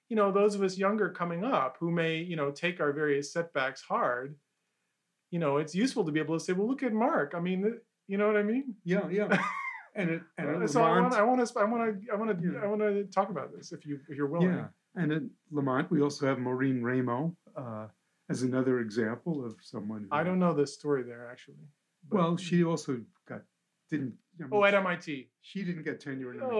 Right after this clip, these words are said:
Speaker 1: okay, yeah, yeah. In
Speaker 2: I
Speaker 1: fact, that
Speaker 2: left
Speaker 1: might
Speaker 2: it.
Speaker 1: even have been during my time, but I didn't know her because, so,
Speaker 2: Well,
Speaker 1: yeah.
Speaker 2: anyway, yeah.
Speaker 1: Yeah.
Speaker 2: I can go on to other examples, but we'll,
Speaker 1: There
Speaker 2: we'll
Speaker 1: are
Speaker 2: s-,
Speaker 1: many examples, it's
Speaker 2: we'll,
Speaker 1: safe to
Speaker 2: we'll
Speaker 1: say.
Speaker 2: stop there.
Speaker 1: But let's focus on the one at hand.
Speaker 2: We'll
Speaker 1: Yeah.
Speaker 2: stop there. Okay. So, um, you know, so what happened was I had a,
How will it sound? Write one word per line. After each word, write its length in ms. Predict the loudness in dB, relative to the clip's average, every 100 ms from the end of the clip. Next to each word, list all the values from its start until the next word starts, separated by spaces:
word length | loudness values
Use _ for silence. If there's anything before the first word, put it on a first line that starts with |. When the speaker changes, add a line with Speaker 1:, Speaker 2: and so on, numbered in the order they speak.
| 0
Speaker 1:
okay, 180 | 0 -2
yeah, 200 | -2 -4
yeah. 200 | -4 -6
In 60 | 0
Speaker 2:
I 60 |
Speaker 1:
fact, 200 | 4 4
that 60 | 4
Speaker 2:
left 100 | 2
Speaker 1:
might 160 | 2 0
Speaker 2:
it. 40 |
Speaker 1:
even 120 | -4
have 80 | -8
been 160 | -10 -8
during 220 | -8 -6
my 160 | -8 -8
time, 180 | -10
but 80 | -8
I 60 | -8
didn't 260 | -8 -10
know 160 | -10 -10
her 100 | -10
because, 240 | -14 -20 -10
so, 100 | -4
Speaker 2:
Well, 140 | -2
Speaker 1:
yeah. 60 | 0
Speaker 2:
anyway, 300 | -2 -6 -6
yeah. 200 | -6 -6
Speaker 1:
Yeah. 160 | -10 -14 -6
Speaker 2:
I 80 | -6
can 160 | -4 -2
go 220 | 0 2
on 360 | 2 0 -4 -8 -12
to 160 | -6 -4
other 200 | -2 -2
examples, 460 | -4 -10 -12 -16
but 140 | -6 0
we'll, 220 | 0 0 4
Speaker 1:
There 120 | 6
Speaker 2:
we'll 80 | 6
Speaker 1:
are 40 |
Speaker 2:
s-, 80 | 4
Speaker 1:
many 220 | 4 4
examples, 480 | 0 -2 -4 -4 -8
it's 120 | 0
Speaker 2:
we'll, 120 | 2
Speaker 1:
safe 140 | 2 -4
to 80 | -2
Speaker 2:
we'll 180 | 2 2
Speaker 1:
say. 60 | 0
Speaker 2:
stop 360 | -2 -2 -4
there. 160 | -10 -14 -6
Speaker 1:
But 60 |
let's 160 | -4 -2
focus 240 | -4 -4
on 80 | -6
the 80 | -6
one 240 | -8 -8
at 100 | -10
hand. 200 | -14 -8
Speaker 2:
We'll 140 | -2 -2
Speaker 1:
Yeah. 100 | -2
Speaker 2:
stop 240 | -6 -4
there. 180 | -6 -8 -8
Okay. 280 | -10 -10 -16 _ _ _
So, 480 | 0 4 4 2 -2 -2
um, 380 | 2 2 0 -6 _ _ _ _ _ _ _ _ _
you 100 | -2
know, 140 | 0 0
so 180 | -2 2
what 160 | 4
happened 340 | 4 4 2 2
was 160 | 2
I 80 | 0
had 140 | 0 0
a, 180 | -2